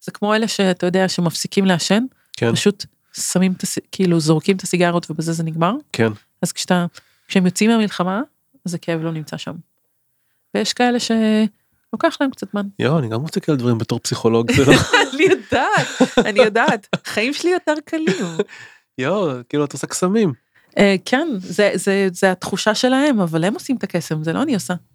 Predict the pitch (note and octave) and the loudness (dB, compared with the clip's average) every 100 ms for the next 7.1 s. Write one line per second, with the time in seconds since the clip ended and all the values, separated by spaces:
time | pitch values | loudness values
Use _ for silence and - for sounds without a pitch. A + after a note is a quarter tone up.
0 | _ _ - B2 D3 C3+ E3+ F3+ G3+ A3 | _ _ -14 -12 -10 -6 -4 -2 -2 -4
1 | - B3 G3 E3 E3 E3 - G3+ F3+ F3+ | 0 0 2 -2 -2 -6 -2 0 0 -2
2 | _ _ _ _ - F3+ F3 - G3+ G#3 | _ _ _ _ 0 2 2 2 2 4
3 | G#3+ - F3+ F3+ F#3+ - _ _ _ _ | 2 0 -2 0 -2 -6 _ _ _ _
4 | _ _ _ F3 F3+ F#3+ - - E3+ D#3 | _ _ _ 0 2 0 -4 -4 -2 -2
5 | D#3 _ _ _ _ _ _ _ - F3 | -6 _ _ _ _ _ _ _ -4 0
6 | E3+ F3+ G#3 G3+ F3+ F3 E3 D#3+ D#3+ D#3 | 0 0 0 -2 -2 -2 -2 -2 0 0
7 | D#3+ | -2